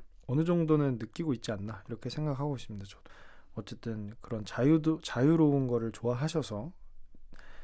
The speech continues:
어, 젤다의 전설이 재밌게 느껴졌다라고 해주셨고, 어, 그리고 또 "재밌는 요소가 없다"라고 말씀해 주셨는데, 저희가 또 취미 생활을 하다가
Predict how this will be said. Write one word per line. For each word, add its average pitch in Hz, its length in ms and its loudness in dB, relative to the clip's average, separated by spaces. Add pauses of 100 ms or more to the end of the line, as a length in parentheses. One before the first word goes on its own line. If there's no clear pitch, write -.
(240)
어, 98 280 -6
젤다의 123 360 2
전설이 113 640 -2
재밌게 120 340 -2
느껴졌다라고 104 1120 -4
해주셨고, 131 680 -4 (1000)
어, 127 380 0
그리고 135 720 4 (140)
또 120 360 -2
"재밌는 175 400 4
요소가 127 280 4
없다"라고 107 720 0
말씀해 104 360 0
주셨는데, 123 680 0 (340)
저희가 131 380 2
또 117 340 0 (720)
취미 214 320 4
생활을 156 500 8
하다가 98 540 0